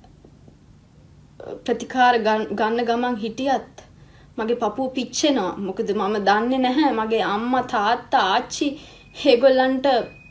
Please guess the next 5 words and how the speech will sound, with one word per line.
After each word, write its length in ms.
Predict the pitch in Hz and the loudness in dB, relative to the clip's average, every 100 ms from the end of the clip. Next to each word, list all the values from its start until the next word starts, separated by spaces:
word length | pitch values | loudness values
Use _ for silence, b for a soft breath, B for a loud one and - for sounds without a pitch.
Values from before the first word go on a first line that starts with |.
| - - - - - - | -20 -20 -20 -20 -20 -4
තත්ත්වය 380 | 269 226 - 285 | 0 0 0 -2
කොහොමද? 360 | 285 277 262 220 | 0 0 0 -2
ඒගොල්ලන්ට 460 | 196 233 240 247 240 | 0 0 0 0 -2
නෙගටිව් 420 | 208 254 294 285 | -2 0 2 2
වෙයිද, 220 | 294 254 | 2 0